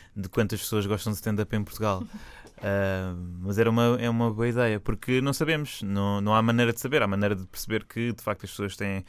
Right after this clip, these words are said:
Speaker 1: um following na net, eh, e que, e que f-, comentam no Twitter e que nas redes, e que os programas de humor alguns têm, têm uma audiência, eh,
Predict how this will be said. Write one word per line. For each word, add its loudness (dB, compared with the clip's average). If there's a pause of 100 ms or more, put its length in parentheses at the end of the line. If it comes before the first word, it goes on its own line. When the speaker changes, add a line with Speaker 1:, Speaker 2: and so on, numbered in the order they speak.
(360)
Speaker 1:
um -2
following 2
na 2
net, 2 (580)
eh, 0
e -6
que, -10 (440)
e -14
que -20
f-, -10
comentam 2
no -4
Twitter 0
e -6
que -10
nas -6
redes, -6 (480)
e -12
que -4
os -2
programas 4
de 0
humor 4
alguns 2
têm, -2
têm -4
uma -2
audiência, -6 (460)
eh, -16